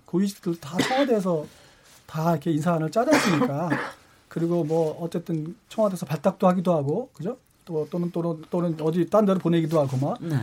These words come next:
Speaker 1: 이런 인사권을 갖고 있으니까 그러면 그, 그 조직이 권력의 눈치를 보게 되지 않냐라는 거잖아요.
Speaker 2: 네.
Speaker 1: 그래서 지금 그 대안으로 그런 눈치를 안 볼 수 있는 그런 제도를 하나 만들어가지고 기구를 만들겠다고 그러는 게 지금 대안으로 나온 게 지금 그게 공수처지 않습니까? 지금 말씀하시는 게.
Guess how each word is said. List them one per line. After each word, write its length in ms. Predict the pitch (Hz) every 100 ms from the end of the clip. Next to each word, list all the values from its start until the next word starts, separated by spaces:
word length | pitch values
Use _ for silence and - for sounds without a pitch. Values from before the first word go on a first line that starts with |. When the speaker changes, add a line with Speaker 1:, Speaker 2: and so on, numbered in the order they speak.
| 139 -
Speaker 1:
이런 200 | 285 302
인사권을 480 | 233 240 254 247 247
갖고 260 | 196 196
있으니까 500 | 226 226 220 208 247
그러면 500 | 233 196 220 233 220 -
그, 220 | - 208
그 120 | 196
조직이 340 | 185 208 185 220
권력의 600 | 160 170 175 202 202 156
눈치를 400 | 175 220 - 294
보게 240 | 214 180
되지 200 | 160 143
않냐라는 1000 | 139 131 135 127 156 180 131 - 185 220
거잖아요. 480 | 226 156 131 135 247
Speaker 2:
네. 300 | 202 143 127 226 - - - -
Speaker 1:
그래서 280 | 208 214 240
지금 160 | 254
그 160 | 254 277
대안으로 500 | 151 165 202 196 247
그런 240 | 190 226
눈치를 400 | 170 226 - 277
안 160 | 165 185
볼 140 | 254
수 100 | 262
있는 340 | 240 233 220 - - - _
그런 200 | - 220
제도를 340 | 196 180 196 214
하나 120 | 226
만들어가지고 520 | 185 170 175 175 196
기구를 280 | 190 196 214
만들겠다고 520 | 160 160 156 143 143
그러는 220 | 139 139
게 80 | 135
지금 260 | 131 135 131
대안으로 380 | 151 160 156
나온 280 | 147 139 135
게 140 | 139 143
지금 240 | 147 143 -
그게 220 | - 165
공수처지 400 | 151 147 143 147
않습니까? 400 | 139 135 123 139
지금 140 | 135 135
말씀하시는 560 | 143 160 147 143 123
게. 220 | 131 135